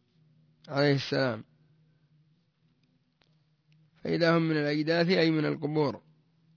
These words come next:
إلى ربهم ينسلون، أي يس-، يسرعون، يمشون النسلان، وهو مشي دون الجري وفوق المشي، فيه إسراع الخطى. قال: "ويحشر الناس يوم القيامة حفاة عراة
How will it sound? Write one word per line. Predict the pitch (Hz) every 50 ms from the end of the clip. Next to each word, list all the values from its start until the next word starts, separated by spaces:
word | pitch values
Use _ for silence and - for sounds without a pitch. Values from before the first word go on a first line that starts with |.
| _ _ _ _ _ _ _ _ _ _ _ _ -
إلى | - 151 156 156
ربهم | 151 156 156 160 156 160 165 175 180 165
ينسلون، | 156 151 139 - 143 147 160 175 185 180
أي | 160 156 156 160 160
يس-، | 156 143 - -
يسرعون، | 147 - - 147 135 - - 147 143 151 156 151 139 123 120 123 139
يمشون | 139 135 123 - - 170 170
النسلان، | 147 139 135 131 - - 139 156 151 139 117 95 - _ _ _ _ _ _ _ _ _ _ _ _ _ _ _ _ _ _ _ _ _ _ _ _ _ -
وهو | - 131 143 151 151 143
مشي | 139 151 165 160 - - 147
دون | 139 156 165 165 160
الجري | 160 151 147 139 151 170 180 185 185 175
وفوق | 160 147 139 160 160 151 151
المشي، | 151 147 147 151 143 - - - - - _ _ _ _ _ _ _ _ _ _ _ _ _ _ _ _ _ _ _ _ _ _ _ _ _ _ _ _ _ _ _ _ _ _ _ _ _ _ _ _
فيه | - - 143 143 147
إسراع | 143 135 - 147 156 156 143
الخطى. | 139 131 - 156 147 - 123 110 - - _ _ _ _ _ _ _ _ _ _ _ _ _ _ _ _ _ _ _ _ _ _ _ _ _ _ _ _ _ _ _ _ _ - - _ _ _ _ _ _ _ _ -
قال: | - 147 160 175 175
"ويحشر | 175 175 175 170 165 - - 180 170 170
الناس | 170 170 170 170 160 139
يوم | 165 165 170 165 165
القيامة | 160 151 165 165 170 175 170 165 160
حفاة | 139 160 160 147 165 165 160 -
عراة | 160 156 156 143 160 165 160 165 170 156 - 165 156 151 151 147